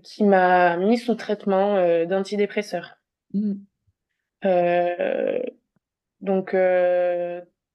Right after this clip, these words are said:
Speaker 1: très dur, très dur de se dire, euh, « Merde, pourquoi j'ai besoin de ça à mon âge, en fait ? »
Speaker 2: Ouais.
Speaker 1: <laughs> Vraiment, tu te dis, euh, enfin, fais chier, quoi.
Speaker 2: Mm.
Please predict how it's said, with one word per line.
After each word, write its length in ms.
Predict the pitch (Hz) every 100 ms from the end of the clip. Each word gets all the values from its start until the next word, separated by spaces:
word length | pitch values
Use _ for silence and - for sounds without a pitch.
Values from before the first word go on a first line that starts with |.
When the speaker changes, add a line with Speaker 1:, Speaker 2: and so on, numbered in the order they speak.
| _
Speaker 1:
très 220 | - 269
dur, 400 | 208 214 311 - _ _ _ _ _
très 220 | - 226
dur 240 | 202 240 233
de 160 | 196
se 40 | 185
dire, 220 | 196 226
euh, « 600 | 202 185 180 180 180 185 185 _ _ _ _ _ _ _ _ -
Merde, 460 | 208 214 175 170 165
pourquoi 180 | - 214
j'ai 120 | 196
besoin 160 | 180 175
de 60 |
ça 160 | 180 196
à 20 |
mon 220 | 180 175
âge, 220 | 190 202 180
en 80 |
fait ? » 320 | 170 185 180 -
Speaker 2:
Ouais. 120 | 175 151 - _ _ _ _
Speaker 1:
<laughs> 480 | - - - - -
Vraiment, 320 | - 190 202 214
tu 120 | -
te 100 | 190
dis, 300 | 170 202 208
euh, 720 | 175 170 170 185 - - - - - - - _ _ _ _ _ _
enfin, 320 | 180 160 170 - _ _ - _ _ _ _ _ _
fais 100 | 185
chier, 300 | - - 254
quoi. 100 | - _ _ _ _ _ -
Speaker 2:
Mm. 200 | 185